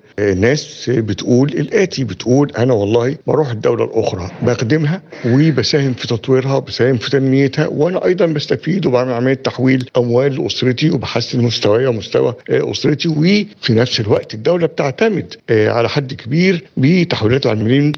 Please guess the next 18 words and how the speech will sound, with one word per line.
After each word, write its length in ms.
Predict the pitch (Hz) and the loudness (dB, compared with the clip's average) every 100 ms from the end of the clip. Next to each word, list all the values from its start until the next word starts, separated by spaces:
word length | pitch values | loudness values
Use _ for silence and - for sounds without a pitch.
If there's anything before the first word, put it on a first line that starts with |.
| - | -2
اللي 140 | 131 123 | -4 -2
في 60 | |
الخارج، 340 | 120 - 190 - | -2 0 0 0
ومن 300 | 123 123 117 | 0 0 -2
ثم 340 | 107 156 185 220 | -2 0 0 -2
طبعًا 340 | 220 190 175 | 0 -2 -2
ده 160 | 113 113 | -4 0
مصدر 320 | 123 110 110 | 0 0 0
جيد 260 | 107 120 101 | 2 0 0
جدًا 380 | 123 110 131 160 135 117 127 117 - 123 123 110 104 - | -4 0 -2 -2 -2 2 2 0 0 2 2 -2 -12 -4
لرأس 440 | 107 101 113 - | 0 0 0 -2
المال 480 | 98 95 117 165 220 143 | -2 0 2 2 -2 0
وفرصة 680 | 156 190 175 190 170 - | 2 2 0 0 0 -2
طيبة 320 | 110 123 123 113 | -2 0 2 0
جدًا. 400 | 110 98 101 95 | -2 -4 -2 2
والأهم 760 | 127 185 196 - 123 135 202 | 2 2 0 -2 0 2 2
من 300 | 214 170 160 | 2 0 0
دي، 160 | 147 | 0